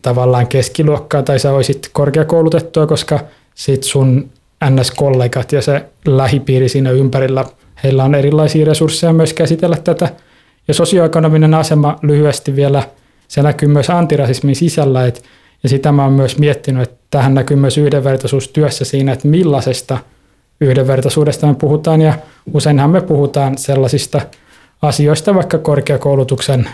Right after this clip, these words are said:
valkoisuus, että kuinka paljon vähemmistöjä, etnisiä vähemmistöjä on suomalaisissa yliopistoissa, mut sitten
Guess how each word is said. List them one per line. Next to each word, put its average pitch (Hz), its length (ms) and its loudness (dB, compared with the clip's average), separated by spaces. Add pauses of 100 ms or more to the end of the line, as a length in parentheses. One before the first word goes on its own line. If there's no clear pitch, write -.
(160)
valkoisuus, 135 760 -2
että 135 200 -4
kuinka 135 240 0
paljon 135 400 0 (460)
vähemmistöjä, 135 680 0 (200)
etnisiä 151 440 0
vähemmistöjä 147 760 2
on 135 240 0
suomalaisissa 139 640 0
yliopistoissa, 147 760 0 (680)
mut 135 180 0
sitten 139 500 -2